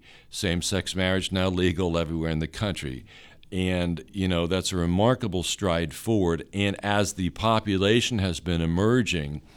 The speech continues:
and coming forward as individuals and L G B T same-sex families, we've also begun as a healthcare industry to look at their healthcare needs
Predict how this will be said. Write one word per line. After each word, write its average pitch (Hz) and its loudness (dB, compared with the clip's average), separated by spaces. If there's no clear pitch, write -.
and 90 -2
coming 107 2
forward 104 4
as 78 -2
individuals 87 0
and 85 0
L 92 0
G 85 -4
B 85 -4
T 92 -4
same-sex 90 -2
families, 90 0
we've 104 4
also 117 6
begun 90 2
as 80 -2
a 85 -4
healthcare 87 -2
industry 98 0
to 87 -2
look 90 0
at 78 -6
their 87 0
healthcare 98 0
needs 95 4